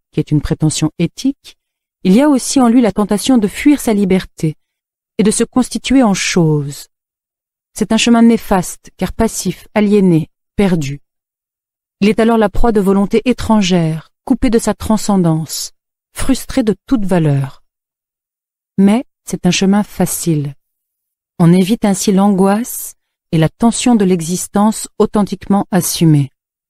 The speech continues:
L'homme qui constitue la femme comme un autre rencontrera donc en elle de profondes complicités.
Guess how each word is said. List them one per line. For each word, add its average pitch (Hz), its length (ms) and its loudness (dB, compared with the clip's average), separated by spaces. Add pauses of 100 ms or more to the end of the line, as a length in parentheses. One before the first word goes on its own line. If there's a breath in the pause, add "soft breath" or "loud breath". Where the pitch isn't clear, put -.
(1200)
L'homme 247 400 4
qui - 140 -10
constitue - 560 -2
la 196 140 2
femme 196 300 -2
comme 165 200 2
un 160 200 4
autre 233 500 0 (520)
rencontrera 226 600 0
donc 208 240 0
en 202 120 2
elle 220 180 2
de 185 100 -2
profondes 233 540 -2
complicités. 185 840 -6